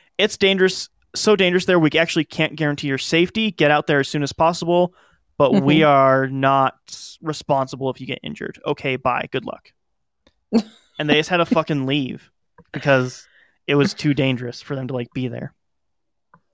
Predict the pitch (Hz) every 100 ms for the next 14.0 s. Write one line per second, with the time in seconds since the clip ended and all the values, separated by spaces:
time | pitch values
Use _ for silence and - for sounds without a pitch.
0 | _ _ _ _ _ - - _ - 139
1 | - _ - - 214 254 185 156 131 135
2 | 135 139 143 131 135 139 135 - - 180
3 | 175 151 151 127 139 135 131 196 220 175
4 | 156 160 156 160 156 - 156 143 - -
5 | 165 165 - _ _ _ _ _ _ 143
6 | 135 127 123 120 _ _ _ _ _ _
7 | _ _ _ - 147 - 147 143 135 135
8 | 139 139 135 147 151 214 - - _ _
9 | _ _ _ _ _ 202 202 202 185 226
10 | 170 160 151 151 - _ _ _ - 180
11 | 175 170 - 175 196 202 185 156 - -
12 | 160 147 131 - - 143 143 135 131 151
13 | 127 143 131 - 135 120 120 147 127 123